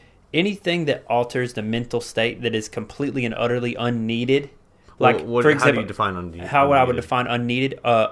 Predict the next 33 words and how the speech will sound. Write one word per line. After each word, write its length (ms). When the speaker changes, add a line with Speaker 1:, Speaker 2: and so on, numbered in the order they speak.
Speaker 2:
Like, 140
what 140
if 60
Speaker 1:
unruly 260
children. 500
Speaker 2:
What, 200
what 160
if 100
a 60
child 360
was 160
suicidal? 640
Speaker 1:
If 80
a 40
child 280
was, 160
I 160
would, 280
I 180
would 280
strongly 1000
encourage 540
therapy 420
at 220
first. 340
I'd, 260
I 160
would 220
push 220
for 140
testing 480
and 120
therapy 440